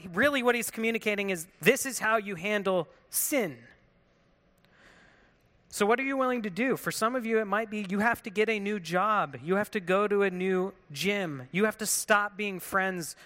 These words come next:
with certain people who are precious to you. I don't know what it is. You know your own experience and what you're going through right now. But please, whatever you do,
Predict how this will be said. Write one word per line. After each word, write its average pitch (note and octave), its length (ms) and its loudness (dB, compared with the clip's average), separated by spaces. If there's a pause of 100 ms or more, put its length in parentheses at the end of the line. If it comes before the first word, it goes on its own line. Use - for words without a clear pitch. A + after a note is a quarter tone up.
(100)
with F3 180 2
certain F#3+ 400 -4
people F3 480 0 (120)
who F3+ 100 2
are D3+ 300 0 (540)
precious D#3 440 -2
to D#3+ 100 -14
you. B2 140 -14 (1800)
I G#3+ 120 4
don't C#4 100 4
know A#3+ 120 4
what G3+ 120 2
it F3 140 -2
is. D#3 260 -4
You A#3 140 0
know A#3+ 220 4
your G#3 220 2
own G3 360 -2 (340)
experience F3+ 680 -4
and D#3+ 80 -6
what D#3+ 200 -4
you're D#3+ 100 -10
going D3+ 320 -6
through D3+ 180 -8
right C3+ 220 -8
now. C3+ 320 -12 (880)
But G3 220 -2
please, A#3+ 540 0
whatever G3 360 0
you F#3 160 -6
do, D#3+ 400 0